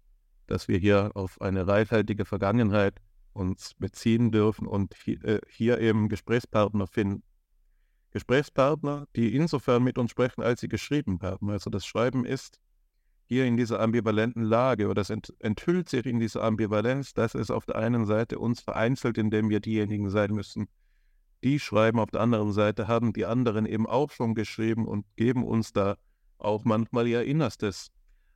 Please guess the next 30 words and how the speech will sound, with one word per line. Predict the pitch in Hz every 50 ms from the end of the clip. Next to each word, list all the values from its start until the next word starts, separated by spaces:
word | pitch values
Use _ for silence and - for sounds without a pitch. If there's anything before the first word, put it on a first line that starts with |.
| _ -
ähm, | 107 104 98 98 95 101 101 101 98 101 107 - _ _ _ _ _ - - _ _ _ _ _ _ _ _
ähm, | - 104 101 95 95 92 90 90 87 - _ _ _ _ _ _ _
auf | - 110 -
dem | - 113 101
Bildschirm | 120 127 139 - - - 92 - - - _ _ -
heutzutage. | 101 92 - - - - - 110 95 95 104 87 - _
Ich | - - 101 -
wollte | 104 107 104 -
jetzt | 110 - - -
in | 107
die | 101 101 95
Hand | 104 110 135 123
sagen, | - 107 101 95 95 101
aber | 95 95 98 - - _ _ _ - - - - -
wer | 107 101 95
liest | 107 117 - - -
heutzutage | 101 98 - - 101 - - 98 95 95 101
noch | 104 98 -
in | 110 95 92
den | 95 92 87
Händen? | 101 101 110 117 - - - - _ _ _ _ - _ _ - - - -
Also, | 104 101 98 95 92 101 101 98 - _ - - - _ - - _ _ - _ _ _ _ _ _ _ _ _
ähm, | - - 104 104 110 110 -
so | 123 107 120 135
ist | 110 131 - - -
das. | 104 101 95 - -
Wir | 113 110 110
entdecken | 110 - 139 127 - - 127 120 113
da | 117 117 117 113
eine | - 113 107 110 117 117 113 110 107